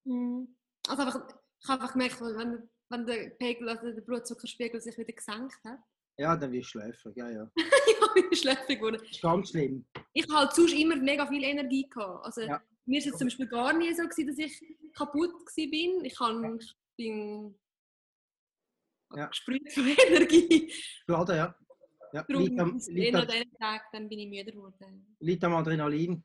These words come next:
Speaker 2: Ist ganz wichtig, auch als Mann. Du musst ein bisschen gestresst sein immer, wenn du ins Training, oder generell, gestresst müsst ihr sein, wenn ihr ins Training geht,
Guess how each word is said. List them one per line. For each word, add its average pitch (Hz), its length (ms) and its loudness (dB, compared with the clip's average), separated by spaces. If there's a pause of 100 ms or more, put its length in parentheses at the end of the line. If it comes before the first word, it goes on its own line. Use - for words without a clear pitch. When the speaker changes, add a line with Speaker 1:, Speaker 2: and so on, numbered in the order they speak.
(420)
Speaker 2:
Ist - 400 -4 (100)
ganz 190 260 2
wichtig, 190 480 -2
auch 165 240 0
als 160 200 -2
Mann. 160 340 0
Du 160 80 -2
musst 185 220 0
ein - 60 -14
bisschen 180 100 -4
gestresst 165 420 -4
sein 160 120 -2
immer, 185 340 0 (320)
wenn 160 180 -2
du - 80 -18
ins - 80 -12
Training, 160 320 0
oder 165 200 -4 (220)
generell, 160 400 2 (640)
gestresst - 460 -2
müsst 165 180 0 (160)
ihr 165 60 0
sein, 180 100 2
wenn 160 120 0
ihr 143 80 -4
ins 143 120 -8
Training 165 300 -2
geht, 131 200 -4